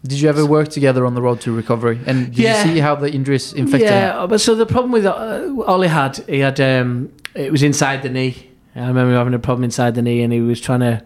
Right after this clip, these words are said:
Speaker 2: regrow cells in the knee, and it was all new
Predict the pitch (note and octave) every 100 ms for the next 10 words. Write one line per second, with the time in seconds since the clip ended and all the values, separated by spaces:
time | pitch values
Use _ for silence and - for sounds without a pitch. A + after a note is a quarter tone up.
0 | A#2 C3 A#2+ B2+ B2 - B2 A#2+ B2 A#2
1 | A#2+ A#2+ A#2+ A#2 A#2 A#2 B2 A#2+ A#2+ A#2+
2 | A#2 - - - - _ A#2+ B2+ B2+ C3
3 | B2+ A#2 A2+ -